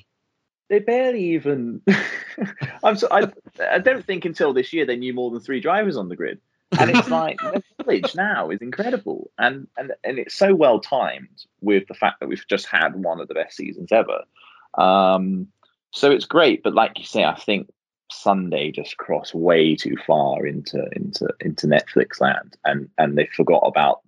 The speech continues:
Speaker 1: the sporting side of things. And clearly sport is entertainment, and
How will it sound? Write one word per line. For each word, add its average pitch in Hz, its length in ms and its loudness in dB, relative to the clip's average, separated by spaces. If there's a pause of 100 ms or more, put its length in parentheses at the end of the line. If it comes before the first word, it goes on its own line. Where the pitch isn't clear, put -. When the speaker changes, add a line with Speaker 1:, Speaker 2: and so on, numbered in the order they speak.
(140)
Speaker 1:
the 87 80 0
sporting - 680 -2 (240)
side 73 340 2
of - 80 -6
things. - 420 -14 (120)
And 73 360 -2 (320)
clearly 87 680 2 (380)
sport - 440 2
is 82 100 0
entertainment, 80 840 -2
and 71 440 -6